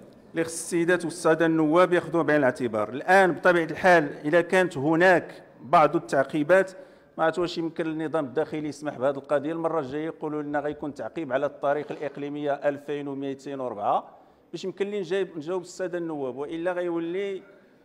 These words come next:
يعني تعقيب ولكن ما كاينش الجواب، لأنه الطرق الإقليمية في بلدنا أكثر من أن تعد وتحصى. على كل حال هذا الشيء مسجل، سننظر فيه إذا كان فعلا في بعض الإشكالات. شكرا سيد الرئيس.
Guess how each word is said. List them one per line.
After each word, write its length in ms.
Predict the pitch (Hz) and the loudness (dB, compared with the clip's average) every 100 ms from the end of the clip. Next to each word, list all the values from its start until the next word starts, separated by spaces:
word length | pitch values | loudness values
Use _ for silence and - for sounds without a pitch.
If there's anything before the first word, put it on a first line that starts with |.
| _ _ _ | _ _ _
يعني 380 | 127 127 151 175 | -12 -8 -6 -6
تعقيب 480 | 170 139 - 202 190 | -4 -6 -4 -6 -4
ولكن 400 | 196 196 196 196 | -4 -6 -8 -8
ما 80 | 196 | -8
كاينش 260 | 208 208 | -10 -12
الجواب، 440 | 131 151 143 147 131 | -8 -2 0 -2 -4
لأنه 720 | 131 143 151 147 151 156 135 | -10 -6 -4 -2 -2 -4 -6
الطرق 480 | 123 - 160 208 185 | -8 -4 -2 -2 -6
الإقليمية 560 | - - 180 160 160 | -6 -6 -6 -4 -4
في 140 | 156 151 | -6 -4
بلدنا 640 | 156 151 139 139 156 165 - - _ _ - | -2 -2 -2 -2 -2 -4 -12 -20 _ _ -6
أكثر 400 | 143 - 156 156 | -6 0 2 4
من 140 | 160 156 | 2 0
أن 140 | 151 | -2
تعد 360 | 151 131 139 147 | -2 0 0 0
وتحصى. 500 | 147 143 120 - 95 - | 0 -2 -8 -8 -10 -6
على 200 | 139 175 | 2 4
كل 280 | 196 190 185 | 4 4 2
حال 380 | 175 196 202 - - - - | 4 4 4 0 -16 -18 -2
هذا 80 | 170 | -2
الشيء 260 | - 196 | -2 -6
مسجل، 640 | 190 185 151 127 165 185 - | -4 -4 -8 -2 -2 -2 -4
سننظر 540 | 175 170 175 160 165 | -2 0 2 2 2
فيه 200 | - 175 | 0 -4
إذا 220 | 147 147 | -4 -4
كان 180 | 160 160 | -2 -4
فعلا 280 | 151 156 151 | -6 -8 -8
في 180 | 147 143 | -10 -8
بعض 180 | 143 135 | -8 -8
الإشكالات. 500 | 139 - 117 95 - | -14 -12 -12 -12 -16
شكرا 240 | 147 147 | -8 -8
سيد 220 | 147 139 | -8 -10
الرئيس. 280 | 123 104 - | -10 -12 -18